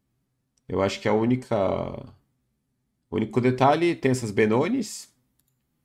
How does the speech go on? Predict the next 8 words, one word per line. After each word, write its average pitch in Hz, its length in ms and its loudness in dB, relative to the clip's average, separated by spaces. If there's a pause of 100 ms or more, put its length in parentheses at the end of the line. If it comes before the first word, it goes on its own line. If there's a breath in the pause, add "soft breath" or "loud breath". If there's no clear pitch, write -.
(800)
Porque - 160 0
D 135 160 6
cinco 233 240 -4
você - 240 -8
pode 131 220 0
transpor 120 360 -2
normal, 139 380 0
claro. 170 440 -6